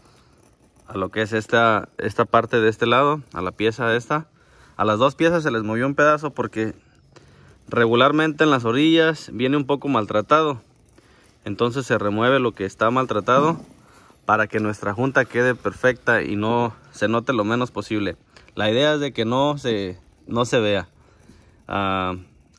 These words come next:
pues obviamente, ah, nosotros que sabemos lo vamos a notar bien rápido. Vamos a saber dónde están, pero, ah, tratamos de esconderlas lo más que se pueda. Entonces, esa es una de las formas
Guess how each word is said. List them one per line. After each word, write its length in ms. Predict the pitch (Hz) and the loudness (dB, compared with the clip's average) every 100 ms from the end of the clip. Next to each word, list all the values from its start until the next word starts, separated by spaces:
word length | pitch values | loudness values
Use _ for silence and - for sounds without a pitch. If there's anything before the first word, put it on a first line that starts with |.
| _ | _
pues 120 | 110 110 | -4 2
obviamente, 760 | 151 156 165 160 143 120 - - | 4 4 2 0 2 2 0 -6
ah, 460 | 107 104 101 98 95 - | -4 0 0 -2 -6 -10
nosotros 400 | 110 104 143 151 | -6 -2 -2 0
que 140 | 120 | -2
sabemos 560 | 107 110 147 147 120 107 | 0 2 4 2 -2 -2
lo 80 | 104 | 0
vamos 260 | 107 127 | 0 0
a 80 | 117 | -4
notar 320 | 92 - 101 | -4 -4 -6
bien 240 | 110 107 104 | -4 -4 -2
rápido. 480 | 101 - 87 82 - _ - _ | -4 -4 -10 -10 -14 _ -20 _
Vamos 260 | - 107 113 | -6 -2 -2
a 40 | |
saber 260 | 98 98 101 | -2 -2 -2
dónde 220 | 110 101 | -2 -4
están, 260 | 98 127 135 | -4 -2 -2
pero, 320 | 110 92 82 - - - - _ _ - - | -2 -4 -8 -14 -20 -20 -20 _ _ -20 -6
ah, 160 | 95 | -6
tratamos 360 | 90 - 113 127 | -6 -4 -2 -2
de 40 | |
esconderlas 440 | 110 98 104 120 107 | -4 -4 -2 0 -2
lo 100 | 95 | -2
más 200 | 110 110 | -4 -6
que 80 | |
se 100 | 107 | -12
pueda. 340 | 76 92 87 - _ | -8 -6 -6 -8 _
Entonces, 560 | 98 95 107 110 104 - _ _ _ | -12 -4 -4 -2 -4 -6 _ _ _
esa 180 | 110 113 | -4 0
es 60 | 123 | 2
una 160 | 135 | 4
de 60 | 135 | 4
las 120 | 110 | 2
formas 480 | 123 143 160 160 - | 2 2 4 0 -4